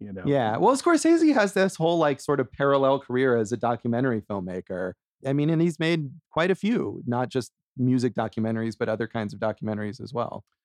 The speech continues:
Speaker 1: But yes, but the documentarian we're talking about, D A Pennebaker, let's talk
Speaker 2: Yes.
Speaker 1: a little about his legacy, as he is one of the most influential documentarians, uh, ever.
Speaker 2: He is. And I mean, this is a big reason why, as we kept, keep saying, this is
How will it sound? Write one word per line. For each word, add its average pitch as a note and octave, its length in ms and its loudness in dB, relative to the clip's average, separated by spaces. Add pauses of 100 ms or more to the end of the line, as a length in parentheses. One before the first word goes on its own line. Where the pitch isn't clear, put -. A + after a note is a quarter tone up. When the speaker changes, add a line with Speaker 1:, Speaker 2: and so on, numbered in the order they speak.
(300)
Speaker 1:
But C3 120 2
yes, D3+ 300 2
but A2+ 220 -2
the A2 120 -2
documentarian G#2+ 880 -2
we're A#2 160 -2
talking F#2+ 360 -8
about, F2+ 280 -12
D G#2 160 -6
A F#2+ 100 -4
Pennebaker, G2+ 560 -6
let's G#2+ 220 -8
talk B2 140 2
Speaker 2:
Yes. A2 100 -4
Speaker 1:
a - 20 -4
little A2+ 160 -2
about G#2 260 -6
his C#3 200 -4
legacy, G#2 440 -8
as G#2+ 160 -6
he A#2 120 -4
is C3+ 160 0
one B2 160 -2
of A#2 140 -8
the A#2 60 -8
most A#2 280 -4 (420)
influential C3+ 840 0
documentarians, A#2 1160 -4
uh, A2 200 -2
ever. C3+ 380 -2 (580)
Speaker 2:
He A3+ 160 4
is. E3+ 460 6
And C#3 260 0
I C3+ 40 2
mean, C#3 200 2
this E3 200 2
is D3 120 2
a C#3+ 60 4
big C#3 220 2
reason C3+ 320 2
why, B2+ 400 4
as A#2+ 240 0
we B2+ 120 0
kept, - 360 -4
keep C#3+ 160 0
saying, A#2+ 320 0
this A2+ 180 -4
is G#2+ 220 -4